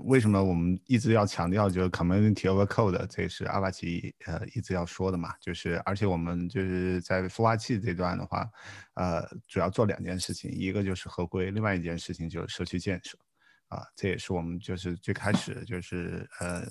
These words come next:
，E X二，嗯，就是，呃，我们也是提醒大家需要注意的一个很重要的一块地方。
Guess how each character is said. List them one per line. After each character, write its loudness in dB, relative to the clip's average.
，E -12
X -4
二， -4
嗯， -6
就 -6
是， -6
呃， -6
我 -4
们 -2
也 -2
是 -2
提 -6
醒 -4
大 0
家 -4
需 -4
要 0
注 -2
意 2
的 -2
一 -6
个 -6
很 -14
重 -4
要 2
的 -4
一 -6
块 -14
地 -12
方。 -18